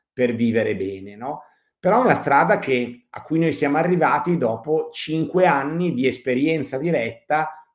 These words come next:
e di gestione diretta della parte amministrativa. Perché il reddito da locazione netto del proprietario è figlio dell'accordo che voi avete fatto con lui. Cioè, dove l'avete applicata la vostra percentuale?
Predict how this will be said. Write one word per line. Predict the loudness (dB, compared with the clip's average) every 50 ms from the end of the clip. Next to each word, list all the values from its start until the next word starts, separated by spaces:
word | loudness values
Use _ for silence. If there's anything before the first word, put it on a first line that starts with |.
| _ _
e | -6 -4 -4
di | -4 -4 0
gestione | 0 0 0 0 -2 2 6 6 8 8 6 4 2 -2 -4 -6 -10 -10
diretta | -6 -4 0 2 4 4 4 4 2 0 -6 _ _ -12 -10 -10 -10 -12 -14 -8
della | -4 -2 -2 -2 -2
parte | -2 -2 -2 -2 -4 -6 -10 -10
amministrativa. | -10 -10 -10 -12 -14 -16 -18 -18 -18 -18 -18 -18 -18 -18 -16 -16 -18 -18 -20 _ _ _ _ _ _ _ _ _ _ _ _
Perché | -4 -4 -4 -4 -2 2 4 4 4 4 0 -4 -10 _ -12
il | -6 -2 2 4 4
reddito | 4 4 4 4 2 4
da | 4 6 6
locazione | 4 4 2 0 -2 -2 -2 -2 0 0 2
netto | 0 0 -2 -2 -4 -2
del | -2 -2 -2
proprietario | -2 -6 -4 -4 -4 -4 -4 -4 -6 -6 -6 -8 -8 -8 -8 -10 -10 -12 -12 -16 -20 _ _ _ _ _ _ _
è | -2 -2 -2
figlio | -2 -2 -4 0 4 4 6
dell'accordo | 6 4 2 2 0 2 2 2 4 2
che | 0 0 0
voi | 2 2
avete | 4 4 2 0 -2
fatto | -4 -4 -4 -4 -4 -6
con | -6 -6 -6 -4
lui. | -2 0 2 2 0 0 -4 -8 -16 _ _ _ _ _ _ _ -6
Cioè, | 0 4 4 4 6
dove | 4 4 4 6
l'avete | 4 4 4 4 2
applicata | 0 0 0 -4 -2 2 4 4 4 4 2
la | 0 0
vostra | 0 -2 -2 -4 -6 -6
percentuale? | -8 -8 -12 -10 -10 -10 -10 -8 -8 -8 -8 -8 -10 -12 -14 -16 -18 -20